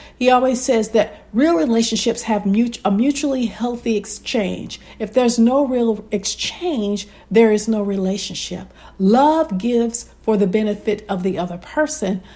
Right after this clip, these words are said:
Lust takes for the benefit of self. So when I speak of lust, I'm not just talking about sexual lust, but that lust for attention, that lust to be with someone, that lust for that attention and affection, and that lust for validation so quickly, so soon,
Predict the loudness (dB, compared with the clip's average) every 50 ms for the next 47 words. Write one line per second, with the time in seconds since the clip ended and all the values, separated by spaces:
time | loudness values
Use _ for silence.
0 | -20 -8 -2 0 2 4 4 4 2 0 -2 -6 -8 -10 -14 -18 -20 -6 -2 -2
1 | 0 0 -2 -4 -8 -8 -4 -2 0 0 0 -2 -4 0 0 0 2 2 0 -2
2 | -2 -2 -2 -2 -4 -6 -10 -8 -6 -6 -4 -4 -4 -4 -6 -6 -10 -14 -18 -20
3 | -20 -20 -20 -16 -4 2 4 4 4 4 2 0 -2 -2 -2 -2 -2 0 -2 -2
4 | 0 0 -2 -2 -2 -2 0 0 0 0 -2 -4 -8 -10 -8 -8 -8 -6 -4 -2
5 | -2 -2 -2 -2 -6 -8 -8 -8 -8 -10 -6 -4 -4 -2 -2 -2 -2 -2 -2 -4
6 | -6 -10 -14 -20 -8 -6 -4 0 0 0 0 0 -2 -2 -2 -4 -4 -6 -8 -6
7 | -4 -4 -4 -6 -6 -6 -4 -4 -4 -4 -6 -6 -8 -8 -12 -16 -6 -2 -2 0
8 | 2 2 2 0 0 -2 -4 -4 -2 -2 0 0 0 0 -2 -2 -2 -2 -4 -4
9 | -4 -4 -4 -2 -2 -2 -2 0 0 0 0 0 0 0 0 0 0 -2 -2 -4
10 | -8 -6 -6 -4 -2 -2 -2 -2 -4 -8 -14 -20 -20 -20 -6 -4 -2 -2 -2 -2
11 | 0 2 2 2 2 2 0 0 0 0 0 -2 -2 -4 -4 -2 -2 0 0 -2
12 | -2 -2 -2 0 0 0 0 0 0 0 0 0 0 0 -2 -4 -6 -6 -4 -4
13 | -2 0 0 0 0 0 -2 -2 0 -2 -2 -2 -2 -4 -4 -4 -4 -2 -2 -2
14 | -4 -4 -6 -6 -6 -6 -4 -4 -4 -2 -4 -4 -4 -4 -6 -6 -8 -10 -10 -8
15 | -6 -6 -6 -4 -4 -6 -6